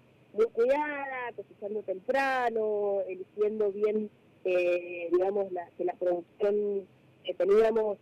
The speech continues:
este, estuviera siempre hacia el lado más fresco. Por ahí es una uva muy flexible, porque uno cosecha muy temprano para vaciar espumoso funciona muy bien, pero también si la cosechamos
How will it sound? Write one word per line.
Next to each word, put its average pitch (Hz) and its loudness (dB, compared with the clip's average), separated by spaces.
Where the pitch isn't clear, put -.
este, 175 -10
estuviera 208 0
siempre 208 2
hacia 180 -8
el 180 -2
lado 208 4
más 214 -4
fresco. 277 0
Por 196 0
ahí 202 -2
es - -8
una 240 0
uva 240 4
muy 240 -2
flexible, 202 -4
porque 180 -12
uno 208 -2
cosecha 202 -4
muy 220 4
temprano 220 0
para 190 -2
vaciar 202 2
espumoso 208 -4
funciona 208 0
muy 220 2
bien, 277 2
pero 185 2
también 208 0
si 208 -4
la 180 -2
cosechamos 202 -4